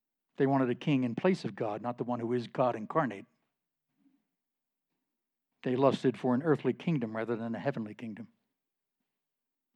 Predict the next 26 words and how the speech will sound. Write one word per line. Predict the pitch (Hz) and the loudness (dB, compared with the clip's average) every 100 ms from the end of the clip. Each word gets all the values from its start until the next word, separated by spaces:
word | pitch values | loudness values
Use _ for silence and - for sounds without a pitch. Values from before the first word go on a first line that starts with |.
| _ _ _ _ _ _ _ _ | _ _ _ _ _ _ _ _
They | - | -2
wanted | 127 135 127 | 0 2 2
to | |
restore | 127 113 - 139 | 2 0 4 6
their | 123 | 6
past | 120 - 143 - | 2 2 2 0
glory | - 117 107 | -4 -2 0
rather | 120 110 | -2 -2
than | 113 110 - _ | -4 -6 -12 _
experience | - - 131 120 | -14 2 2 2
the | - | -2
glory | 127 123 | 2 2
that | 117 120 | 2 0
Isaiah | 110 123 117 | -2 -2 -2
spoke | 107 110 - | -4 -12 -12
of. | 101 98 - _ _ _ _ _ _ _ _ _ _ _ _ _ _ _ _ _ _ _ _ _ _ | -14 -16 -20 _ _ _ _ _ _ _ _ _ _ _ _ _ _ _ _ _ _ _ _ _ _
They | 131 | 2
wanted | 123 127 120 | 6 6 4
Jesus | 147 123 120 - | 2 2 0 -4
to | 104 | -2
ride | 120 120 120 | 2 4 4
in | 120 | 0
a | 113 | -4
chariot | - 135 120 107 | -4 0 0 -2
of | 95 | -6
war, | 120 127 110 | 0 0 0